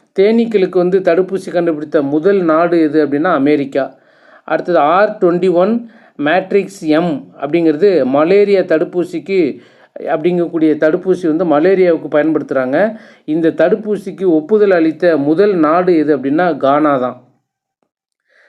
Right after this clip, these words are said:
சென்ட்ரல் பேங்கிங் சார்புல சிறந்த ஆளுநர் விருது வந்து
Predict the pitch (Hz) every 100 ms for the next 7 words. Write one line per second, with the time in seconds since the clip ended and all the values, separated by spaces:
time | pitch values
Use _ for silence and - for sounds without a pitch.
0 | _ _ 196 190 214 226 185 185 180 190
1 | 180 165 156 151 202 185 139 - 180 208
2 | 185 165 180 180 165 156 156 147 151 151
3 | 196 165 120